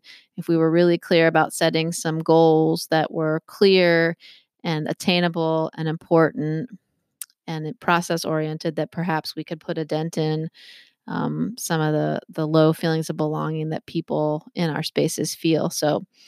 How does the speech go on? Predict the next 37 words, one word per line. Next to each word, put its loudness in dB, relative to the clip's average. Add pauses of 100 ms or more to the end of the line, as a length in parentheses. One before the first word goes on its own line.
(360)
so 2
something 4
to 4
think -2
about. 0 (1120)
So 2 (140)
I 4
wanted 4
to 4
wrap 4
up 2 (840)
today 0
by 4
reminding 4
us, -4
reminding 4
you 6
guys 4
that 0
we 0
talked 0
about 0
several 4
things -6
today. -2
We, -4
we -4
talked -2
about 0 (120)
these -6
conditions 2
that, 2
that 2
I 4
think -2
are 4
important 0